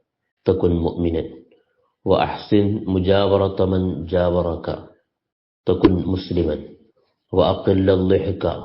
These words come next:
فإن كثرة الضحك تميت القلب." رواه ابن ماجه.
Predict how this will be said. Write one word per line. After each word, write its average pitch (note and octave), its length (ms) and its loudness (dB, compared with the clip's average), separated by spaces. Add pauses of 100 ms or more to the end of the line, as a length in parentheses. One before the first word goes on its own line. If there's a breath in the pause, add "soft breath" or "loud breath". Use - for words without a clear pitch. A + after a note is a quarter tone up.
(180)
فإن F#2 380 -2
كثرة F#2 520 -2
الضحك F2+ 720 -2
تميت F2 360 0
القلب." D#2 460 -2 (340)
رواه F#2 280 -2
ابن F2 300 -2
ماجه. D2+ 340 -4